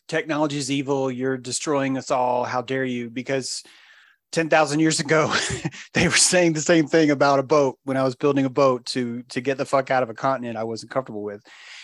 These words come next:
And I've just learned to tune those people out because a lot of them are just looking for victimhood. They're looking for an opportunity to, uh, relinquish their power, which is why it's very convenient for them to say,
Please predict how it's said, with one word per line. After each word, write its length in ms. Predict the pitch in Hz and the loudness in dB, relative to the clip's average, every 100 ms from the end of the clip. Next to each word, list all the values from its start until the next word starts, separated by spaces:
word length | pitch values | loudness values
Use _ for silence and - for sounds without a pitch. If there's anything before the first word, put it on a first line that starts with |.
| - - | -14 -4
And 140 | 143 | -2
I've 120 | 143 | 0
just 200 | 170 160 | -2 0
learned 160 | 180 165 | 2 2
to 80 | 156 | 2
tune 240 | - 175 | 0 0
those 180 | 165 143 | 2 0
people 320 | 160 139 139 | -2 -2 4
out 220 | 170 165 | 6 4
because 260 | 151 147 131 | 0 -8 -6
a 60 | |
lot 220 | 131 135 170 | 0 2 2
of 80 | |
them 120 | 156 143 | 0 -4
are 80 | |
just 240 | 127 131 - | -4 -6 -6
looking 300 | 135 135 143 | -6 -6 -6
for 180 | 135 113 | -6 -4
victimhood. 640 | 156 - 110 101 95 101 | -4 -4 -10 -14 -18 -14
They're 120 | 113 | -8
looking 360 | 120 156 170 156 | -4 -4 -4 -4
for 260 | 151 139 | -2 0
an 80 | 135 | 0
opportunity 760 | 135 - 131 147 143 127 120 113 | -2 -4 -4 -2 -2 -2 -6 -8
to, 500 | - 127 123 120 123 139 | -8 -8 -8 -10 -10 -8
uh, 220 | 117 110 | -6 -6
relinquish 600 | 120 127 170 208 135 - | -6 0 0 0 -4 -6
their 160 | 107 | -10
power, 440 | 101 98 95 98 107 | -10 -10 -10 -12 -14
which 220 | 120 117 | -12 -10
is 120 | 127 | -6
why 240 | 123 135 139 | 0 0 0
it's 180 | 139 117 | -2 -2
very 200 | 143 151 | 0 0
convenient 440 | 143 139 160 143 | -2 -2 -2 -2
for 60 | 127 | -6
them 180 | 127 | -8
to 80 | 117 | -8
say, 340 | - 151 127 | -4 -2 -4